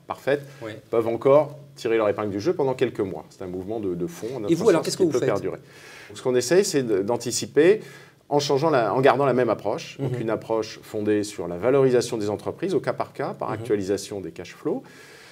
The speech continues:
Speaker 1: euh, et sans bouleverser le portefeuille. Donc,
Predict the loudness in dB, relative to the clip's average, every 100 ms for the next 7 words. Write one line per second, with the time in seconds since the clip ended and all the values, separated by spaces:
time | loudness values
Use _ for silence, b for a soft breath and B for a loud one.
0 | B 0 6 8 6 4 0 0 0 4
1 | 4 4 2 -2 -2 -4 -8 -14 -12 -6
2 | -6